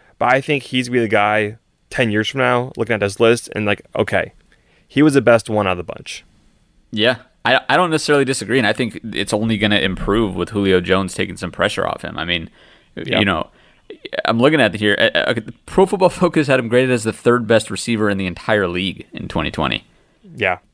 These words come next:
Speaker 2: So whether you wanna argue, you know, third, uh, or, uh, Pro Football Focus ratings or this or that, that's, that's high praise regardless. And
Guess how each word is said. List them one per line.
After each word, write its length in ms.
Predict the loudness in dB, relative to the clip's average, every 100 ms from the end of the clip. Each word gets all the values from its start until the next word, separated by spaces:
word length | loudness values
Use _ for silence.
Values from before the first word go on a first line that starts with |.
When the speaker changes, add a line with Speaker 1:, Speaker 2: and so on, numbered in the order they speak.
| _ -6
Speaker 2:
So 280 | 2 4 4
whether 280 | 4 4
you 100 | 4
wanna 140 | 2 4
argue, 500 | 4 2 0 -2 -2
you 120 | -2
know, 160 | -2 -2
third, 440 | 0 0 0 -4 -6
uh, 140 | -4
or, 220 | 2 4 4
uh, 220 | 2 0
Pro 200 | 0 -2
Football 260 | 0 -2
Focus 360 | 0 -2 -2 -10
ratings 640 | -12 -8 -2 0 0 -4
or 80 | -4
this 220 | -2 -4
or 80 | -4
that, 320 | -2 0 0
that's, 300 | -2 -4 -6
that's 280 | -6 -2 -2
high 200 | 0 -2
praise 400 | -2 0 0 0
regardless. 720 | -6 -6 0 2 2 -4 -8 -8
And 360 | -4 -2 -4